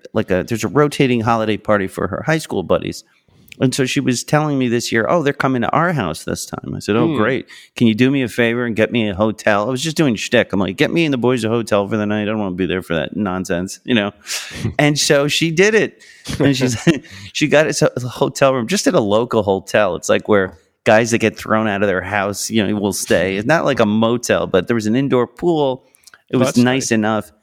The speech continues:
Speaker 1: It was fun. Me and the boys, uh, went there. We set up the, uh, Xbox and, um, <laughs>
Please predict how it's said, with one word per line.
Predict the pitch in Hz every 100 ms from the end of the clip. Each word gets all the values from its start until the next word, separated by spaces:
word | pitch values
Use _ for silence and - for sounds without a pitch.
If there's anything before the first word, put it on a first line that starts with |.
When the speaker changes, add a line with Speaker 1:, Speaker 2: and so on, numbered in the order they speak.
| _ _ _ _ _ _ _ - 226
Speaker 1:
It | 226
was | 240 208
fun. | - 190 143 113
Me | 123
and | 127
the |
boys, | 110 110 113 110 - - _
uh, | 101 101 95 98
went | 107 98 98
there. | 101 98 98
We | 98
set | - 107 101
up | 101 -
the, | - -
uh, | 50 -
Xbox | 98 - 107 95 98 -
and, | 95 90 95
um, | 95 87 - _ _ _ _
<laughs> | -